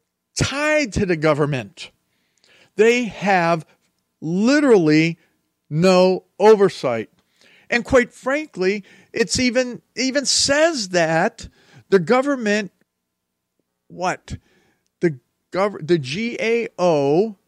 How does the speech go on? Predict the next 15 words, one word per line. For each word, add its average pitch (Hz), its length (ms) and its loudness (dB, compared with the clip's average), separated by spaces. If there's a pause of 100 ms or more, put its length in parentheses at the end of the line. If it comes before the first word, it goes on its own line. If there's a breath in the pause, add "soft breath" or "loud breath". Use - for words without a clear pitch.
(540)
actually 233 580 -2
says, 151 460 -2
which 151 180 -2
is 147 160 -2
the 151 120 -2
Government 208 520 0
Accountability 214 880 -2
Office, 143 580 -2 (340 soft breath)
actually 247 560 0
says 165 540 0 (280 soft breath)
in 165 320 0
one 202 220 2
of 226 140 -2
the 254 80 -2
re-, 233 200 0